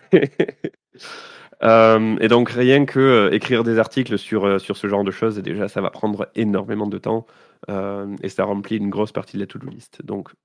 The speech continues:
voilà, c'est, c'est, c'est plus ou moins un, euh, un travail qui sera toujours en cours <laughs> de site web. Euh,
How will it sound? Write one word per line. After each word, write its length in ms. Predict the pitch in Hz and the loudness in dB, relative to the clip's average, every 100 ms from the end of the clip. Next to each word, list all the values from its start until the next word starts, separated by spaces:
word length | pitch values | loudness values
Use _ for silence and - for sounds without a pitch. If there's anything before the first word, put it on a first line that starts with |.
| _ | _
voilà, 180 | - 92 - | -8 -8 -10
c'est, 280 | - 101 101 | -8 -6 -6
c'est, 180 | - | -10
c'est 100 | 98 | -12
plus 220 | - 110 104 | -12 -8 -4
ou 40 | |
moins 240 | 101 107 | 0 0
un, 280 | 104 101 104 - _ _ _ - | 0 -6 -10 -14 _ _ _ -10
euh, 200 | 90 65 | -8 -6
un 140 | - 110 | -2 -2
travail 340 | - 104 104 | 2 2 2
qui 140 | 101 101 | -2 -6
sera 120 | - | -6
toujours 260 | - 98 101 | -6 -4 -4
en 100 | 95 | -6
cours 320 | - 92 - - | -8 -10 -12 -10
<laughs> 220 | - - - | -8 -6 -4
de 100 | 104 | -4
site 200 | - - | -4 -12
web. 200 | - - _ _ _ _ _ _ _ _ _ _ _ _ _ _ | -16 -16 _ _ _ _ _ _ _ _ _ _ _ _ _ _
Euh, 600 | 120 139 143 143 147 139 | -2 2 2 2 0 -2